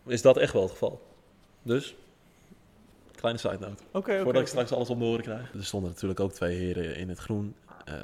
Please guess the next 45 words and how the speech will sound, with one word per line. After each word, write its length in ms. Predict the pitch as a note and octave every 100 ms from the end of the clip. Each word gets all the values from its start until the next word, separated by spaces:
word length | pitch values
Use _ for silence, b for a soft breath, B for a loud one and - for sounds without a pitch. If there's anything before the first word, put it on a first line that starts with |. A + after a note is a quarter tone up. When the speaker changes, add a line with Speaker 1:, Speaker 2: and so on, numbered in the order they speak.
| A#1
Speaker 1:
erover. 300 | D2 F#2 G#2+
Want 140 | G2
in 120 | F#2
het 80 | G2+
begin 200 | G2 B2
heb 100 | G#2+
ik 60 | G#2
nog 120 | F#2+
gezegd 240 | - G#2 -
van, 120 | G2
"Hé, 100 | G2
die 80 | A2
komen 220 | F#2+ F#2+
straks 200 | - G2+
nog 100 | G2
even 140 | F#2+
op 80 | G2+
terug." 240 | - F2+
Nou, 120 | G#2 F#2+
bij 140 | G2+
deze 360 | G#2 F2+ G#2+ - B B B
komen 200 | - G2+
we 40 | G#2
nog 100 | G#2+
even 120 | G2+
op 80 | G#2
terug. 260 | - G2+ - B B B
Want 300 | - G2+ G2+ - B -
dan 140 | G#2
dachten 240 | A2+ A2+ A2+
we 60 |
dat 160 | G#2 G2
Thijs 340 | D3 D3+ - - B B -
kut 220 | G#2+ -
was 300 | F#2 F2 - - -
op, 80 | A2
met 100 | G2
die 80 | G2
Silver 360 | - F2+ F#2
Cup. 240 | - F#2+ - B B B
Maar 120 | - G#2+
dan 100 | G#2+
kreeg 240 | A#2+ G#2+
je 60 | A2+
nog, 200 | A2+